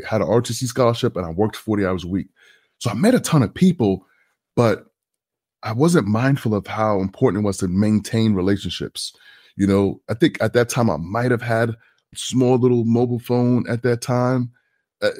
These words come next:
I don't think cell phones were really big yet, but, you know, you gotta have your phone book. You gotta, like, keep track of your numbers and things. And so there was a lot of connections from college that I lost track of. But,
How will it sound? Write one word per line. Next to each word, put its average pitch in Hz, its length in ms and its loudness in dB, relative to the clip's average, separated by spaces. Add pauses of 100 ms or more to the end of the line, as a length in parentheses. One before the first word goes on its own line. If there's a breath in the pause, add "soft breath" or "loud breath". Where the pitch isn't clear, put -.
I 120 60 4
don't 156 100 4
think 160 140 4
cell 151 180 4
phones 139 240 4
were 110 160 -2
really 127 220 4
big 107 320 4
yet, 90 160 0 (100)
but, 110 200 2 (320 soft breath)
you 156 80 0
know, 123 200 6
you 120 140 2
gotta 135 160 2
have 131 240 -2
your 113 100 -2
phone 160 260 2
book. 104 220 -2
You 104 80 -6
gotta, 123 200 2
like, 117 180 0
keep - 180 -4
track 135 320 -4
of 110 100 -4
your 101 120 -4
numbers 123 360 0
and 98 140 -4
things. 90 320 -6 (960)
And 113 100 0
so 117 100 4
there 123 140 4
was 107 80 0
a 110 60 2
lot 120 240 4
of 120 60 -8
connections 104 500 -4
from 82 100 -8
college 95 460 -4
that 82 140 -4
I 78 100 -6
lost 85 340 -6
track - 320 -8
of. 71 80 -12 (720)
But, 170 340 0